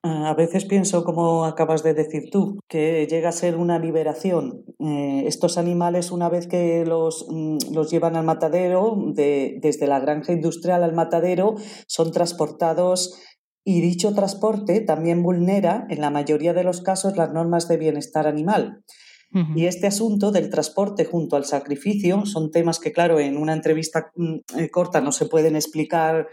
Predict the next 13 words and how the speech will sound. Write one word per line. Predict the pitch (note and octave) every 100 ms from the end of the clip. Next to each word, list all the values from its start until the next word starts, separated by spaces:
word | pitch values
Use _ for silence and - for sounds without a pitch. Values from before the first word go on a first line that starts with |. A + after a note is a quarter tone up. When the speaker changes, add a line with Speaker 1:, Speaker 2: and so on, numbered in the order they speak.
| - - F3+
Speaker 2:
Mm. | D#3+
Speaker 1:
eh, | D#3
con | D#3+ D3+
todo | E3 E3
detalle, | D#3+ D#3+ G3 F#3+ F#3+ B3 - - _ _ -
pero | E3 G3 G3+
que | D#3+
son | - E3+ G3+ E3+
muy | F3 A3
interesantes | F#3+ D3+ C#3+ D3 A3 B3+ - - - - _ _
estos | - D3+ - D3
dos | D3+ D3+
temas. | D3 B2 A#2+ - -